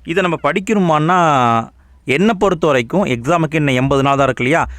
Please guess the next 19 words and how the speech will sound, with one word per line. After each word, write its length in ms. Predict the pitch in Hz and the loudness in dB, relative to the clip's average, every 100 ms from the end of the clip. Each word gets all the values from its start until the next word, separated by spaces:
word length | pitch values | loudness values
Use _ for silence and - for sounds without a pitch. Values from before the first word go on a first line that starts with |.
| - | -20
So, 180 | - - | -14 -6
எண்பது 360 | 113 143 202 202 | -4 -2 0 2
நாள் 180 | 214 226 | 2 2
இருக்கும் 280 | 180 175 | 0 0
பொழுது 280 | 156 143 160 | 0 0 2
நம்ம 200 | 196 147 | 0 0
இத்தனை 360 | 117 - 220 220 | -4 -4 -2 0
பாடத்தை 340 | 190 202 185 | 0 0 -2
படிக்கணுமா? 460 | 147 139 123 107 101 - - - - - | -2 -2 -2 -4 -6 -10 -20 -20 -20 -16
நீங்க 240 | - 110 110 | -6 -4 -2
நிறைய 380 | 110 170 214 226 170 | 0 0 0 0 0
டாப்பிக்கை 300 | 180 190 160 | 0 0 0
படிக்க 260 | 139 127 | -2 0
வேண்டியது 300 | 123 113 107 | 0 0 -2
இருக்குங்க. 340 | 98 104 113 139 - - | -6 -6 -4 -6 -8 -6
வரலாறை 340 | 107 123 127 | -4 -2 -2
படிக்க 320 | 117 113 110 | -2 -4 -4
வேண்டியது 280 | 104 104 101 | -6 -6 -10
இருக்கு, 360 | 101 131 151 | -10 -4 -4